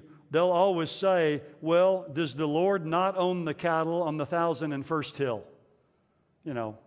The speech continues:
obviously this is symbolic, you know, the thousand hills. Um, and so since thousand is used here symbolically, then it's symbolic over in Revelation. But it's such a simple point, and it, it kind of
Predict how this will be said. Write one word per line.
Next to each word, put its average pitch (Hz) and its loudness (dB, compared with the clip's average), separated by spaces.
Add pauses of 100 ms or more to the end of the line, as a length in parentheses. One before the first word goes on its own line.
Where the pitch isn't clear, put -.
(180)
obviously 175 0
this 156 -4
is 139 -8
symbolic, 175 0
you 151 -4
know, 143 -2
the 131 -4
thousand 160 0
hills. 160 -2 (420)
Um, 127 -4 (220)
and 143 -6
so 143 0
since 160 -8
thousand 185 2
is 147 -4
used 175 -6
here 196 -2
symbolically, 151 -2 (300)
then 156 -2
it's 156 -2
symbolic 143 0
over 135 -4
in 120 -6
Revelation. 123 -4 (400)
But 156 0 (640)
it's 165 -2
such 226 0
a 202 2
simple 175 -2
point, 175 -2
and 143 -2
it, 139 -2
it 143 -4
kind 170 0
of 123 -2